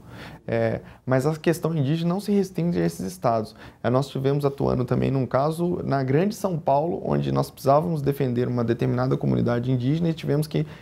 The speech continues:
entrar com uma ação judicial contra um determinado proprietário que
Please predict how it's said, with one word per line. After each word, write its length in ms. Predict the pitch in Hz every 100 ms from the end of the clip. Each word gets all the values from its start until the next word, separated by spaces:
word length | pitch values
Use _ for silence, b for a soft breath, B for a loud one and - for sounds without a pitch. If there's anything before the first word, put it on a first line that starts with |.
| B
entrar 360 | 127 120 139 185
com 120 | 175
uma 140 | 156
ação 320 | 127 - 151 165
judicial 420 | 143 - 135 143
contra 320 | 143 170 170
um 40 | 139
determinado 500 | 139 135 131 127 -
proprietário 640 | 135 131 143 143 156 170
que 180 | 185